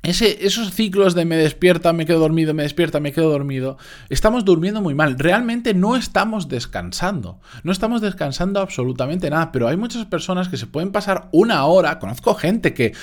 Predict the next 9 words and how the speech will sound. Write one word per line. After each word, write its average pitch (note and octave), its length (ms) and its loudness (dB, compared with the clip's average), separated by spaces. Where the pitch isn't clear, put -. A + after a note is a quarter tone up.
se - 140 -4
pone F3+ 220 2
el G#3 120 0
despertador C3 800 0
o A2+ 80 -2
la F#2 240 -6
secuencia D3 460 0
de F#3 60 6
despertadores D#3+ 580 -2